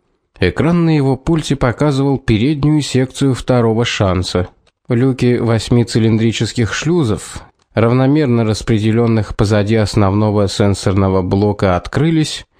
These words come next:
и оттуда показались зонды, похожие на огромных блестящих металлических насекомых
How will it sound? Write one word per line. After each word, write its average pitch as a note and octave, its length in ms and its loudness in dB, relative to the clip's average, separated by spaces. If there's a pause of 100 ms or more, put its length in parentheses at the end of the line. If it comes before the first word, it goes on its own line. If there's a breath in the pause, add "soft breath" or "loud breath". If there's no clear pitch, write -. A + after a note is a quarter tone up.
(320 soft breath)
и - 80 -4
оттуда F3+ 400 0
показались C3+ 720 0
зонды, D3+ 440 0
похожие C#3+ 600 -2
на B2 180 0
огромных C#3 540 0
блестящих C3+ 720 -2
металлических A#2+ 840 0
насекомых C#3+ 800 0